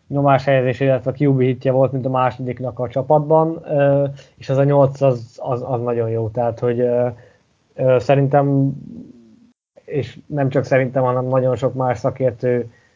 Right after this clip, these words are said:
szerint is az egyik legjobb, sőt, a, én azt, én, én ezt merem állítani, hogy az legjobb meccsén van túl eddig, a határ itt is a, a csillagos ég, úgyhogy, ö,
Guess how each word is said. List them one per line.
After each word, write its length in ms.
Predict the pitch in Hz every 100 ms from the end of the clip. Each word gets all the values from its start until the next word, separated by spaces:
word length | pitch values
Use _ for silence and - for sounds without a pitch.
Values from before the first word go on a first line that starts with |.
| _
szerint 380 | _ 131 127 110
is 140 | 127
az 100 | 123
egyik 280 | 123 120 117
legjobb, 480 | 123 120 120 113 117 - _
sőt, 280 | - 123 117
a, 40 |
én 240 | 127 147 139
azt, 180 | 139
én, 180 | 160 151
én 160 | 151 143
ezt 160 | 147
merem 220 | 139 139 131
állítani, 320 | 127 123 131
hogy 100 | 127
az 260 | 139 143
legjobb 500 | 147 131 127 123 123
meccsén 420 | 139 127 120 135 123
van 180 | 123
túl 220 | 113 120 127
eddig, 400 | 151 185 180 - _ _ _ _ _ _ _ _ -
a 100 | 143
határ 540 | 135 135 139 135 127
itt 160 | 123 123
is 200 | 110 -
a, 400 | - 123 127 -
a 60 |
csillagos 480 | 139 139 127 127 117
ég, 160 | 135 131
úgyhogy, 340 | 135 135 131
ö, 240 | 131 131